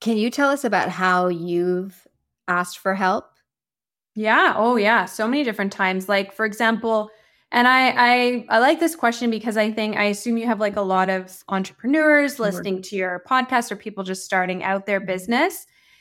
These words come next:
Speaker 2: And I, I think a good piece of advice that someone gave me that I often like to share is that, you know, do the things that you're really good at.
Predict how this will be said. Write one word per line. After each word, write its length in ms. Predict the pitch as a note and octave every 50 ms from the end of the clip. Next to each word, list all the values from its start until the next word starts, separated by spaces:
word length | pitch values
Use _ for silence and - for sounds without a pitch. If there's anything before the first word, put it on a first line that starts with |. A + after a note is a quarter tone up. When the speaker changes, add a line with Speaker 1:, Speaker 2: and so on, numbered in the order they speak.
| _ _ _ _ -
Speaker 2:
And 580 | G#3+ A3 G#3+ G#3 G#3 G#3 G#3 G#3+ G#3 G#3 G3+ - - _ _ -
I, 640 | G#3+ G#3+ G#3+ G#3+ G#3 G#3 G#3+ G#3+ G#3+ G#3+ G3+ - - _ _ - -
I 140 | G#3 G#3+
think 340 | A3 A3 - C#4 C4+ C4 B3+ -
a 160 | - A3+ A3 G#3
good 300 | G3 A3 G#3+ A3 G#3 -
piece 240 | - A#3 A3+ -
of 180 | A#3+ G#3+ G3 F#3+
advice 420 | G3+ G3 G3 G3+ F#3+ F#3+ F#3+ F#3+
that 220 | - G#3 F#3+ F#3+ -
someone 400 | - G#3 G3 G3 G3 F#3+ F#3+ F#3+
gave 300 | F#3+ F#3+ F#3 F#3+ F#3+ -
me 320 | G3+ G3+ G3+ G3 G3 G3
that 240 | F#3+ F#3+ F#3+ F3+ -
I 180 | G3 G3 G3 F#3+
often 340 | F#3+ G3 G3 - G#3 G3
like 200 | F#3+ F#3 F#3+ F#3+
to 80 | - G3
share 400 | G3 - - G3+ F#3+ F#3+ F#3+ F#3
is 400 | - - G3 G3 F#3+ F#3 F#3 -
that, 340 | - G3 F3+ F3+ F3+ F3+ - - _ _ _ _ _ _ _ _
you 100 | - G#3+
know, 280 | G#3+ G#3 G3+ G3+ G3+ G3+ F#3+ - -
do 200 | - B3 D4 E4
the 120 | D#4 D#4+ D#4
things 280 | D#4+ C#4 B3+ B3+ B3
that 220 | B3 A3+ G3+ - A#3
you're 160 | A3+ G#3+ G#3
really 400 | F#3+ F#3 F#3+ G3 G#3 A#3+ B3+ A#3
good 220 | G3+ G#3+ G3+ G3+ A3
at. 420 | A#3+ C#4 D#4 F4 F4+ - -